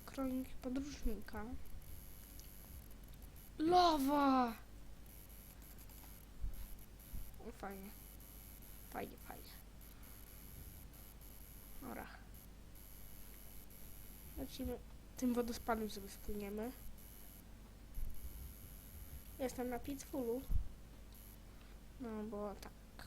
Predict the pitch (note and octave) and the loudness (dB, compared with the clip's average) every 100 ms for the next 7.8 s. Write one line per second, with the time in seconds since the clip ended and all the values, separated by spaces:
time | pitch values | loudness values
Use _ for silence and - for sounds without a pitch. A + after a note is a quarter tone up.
0 | - - - - - A3+ - A3 - B3+ | -10 -10 -10 -10 -8 -8 -6 -6 -2 2
1 | B3+ C4+ - B3+ C4 C4+ - G#3+ G3+ A#3 | 4 2 2 0 2 -2 -2 -2 -4 -4
2 | A3+ A3 A3 G#3+ - A3+ - - G#3+ - | -2 -2 0 -2 -6 -8 -6 -2 -2 -2
3 | - - - - - - - - - - | -10 -10 -12 -10 -10 -10 -10 -10 -10 -10
4 | - - - - - - - - - - | -10 -10 -8 -8 -6 -8 -10 -10 -10 -8
5 | A#3 - - - A3+ - A#3+ - A3 A3+ | -6 -4 -4 -4 -6 -6 -8 -6 -4 -4
6 | G#3+ G#3+ A3+ - - - A3+ A3 - - | -4 -4 -6 -6 -6 -6 -6 -6 -8 -4
7 | A3+ G3 - - - B3 A3 | -4 -4 -8 -10 -8 -6 -6